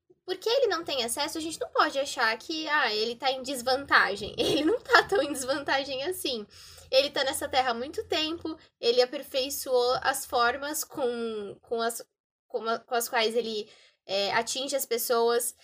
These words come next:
Então, ele é muito esperto, ele é muito astuto. Ele pode ta-, até não saber o que você tá pensando, mas, às vezes, alguma atitude bem banal, assim, que você nem percebe direito o que fez, ele já vai usar aquilo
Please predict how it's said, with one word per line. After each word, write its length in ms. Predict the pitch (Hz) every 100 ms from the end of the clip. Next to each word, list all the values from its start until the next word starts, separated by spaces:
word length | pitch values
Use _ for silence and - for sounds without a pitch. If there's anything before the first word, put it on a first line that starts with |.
| - _
Então, 840 | - 247 277 269 254 254 254 254 - _ -
ele 140 | 339
é 40 | 403
muito 220 | 302 370
esperto, 420 | - 240 220 220
ele 100 | 285
é 40 | 311
muito 240 | 269 294
astuto. 440 | 254 - 196 190 508
Ele 160 | 508 403
pode 240 | 349 339
ta-, 140 | 359 -
até 240 | 294 392
não 120 | 480
saber 280 | 539 453 381
o 60 | 370
que 100 | 339
você 280 | 302 339 320
tá 140 | 339
pensando, 680 | 349 339 - - 254 240 208
mas, 380 | 269 285 269 - _ _ _ _
às 260 | 269 269 240
vezes, 640 | 240 302 370 339 262 233 - _ _ _ _ -
alguma 320 | 285 320 392
atitude 420 | 403 - 349 302
bem 300 | 269 247 359 466
banal, 380 | 659 494 320 302
assim, 200 | - 277
que 120 | 277
você 400 | 240 269 311 262
nem 200 | 254 381
percebe 440 | 508 370 - 269 226
direito 400 | 220 226 226 233
o 60 |
que 120 | -
fez, 520 | 208 247 277 277 226 - - - _ -
ele 180 | 262 294
já 120 | 294
vai 200 | 247 285
usar 220 | 339 285
aquilo 580 | 311 - 254 269 277